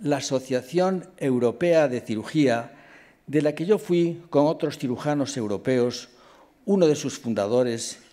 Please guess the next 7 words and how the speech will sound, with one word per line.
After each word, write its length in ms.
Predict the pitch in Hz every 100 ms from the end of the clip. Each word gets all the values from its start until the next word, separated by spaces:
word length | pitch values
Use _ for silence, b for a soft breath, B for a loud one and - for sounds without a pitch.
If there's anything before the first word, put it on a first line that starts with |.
| _
siguiendo 880 | - - 113 131 151 160 170 165 - B B B B _
el 100 | 123
modelo 400 | 113 107 107 135
americano. 560 | 135 127 123 110 87 - - _ _ _ _ _ _ _ _ _ b b b b b b
Esto 260 | 196 - 226
me 140 | 190
permitió 640 | 156 120 110 113 139 131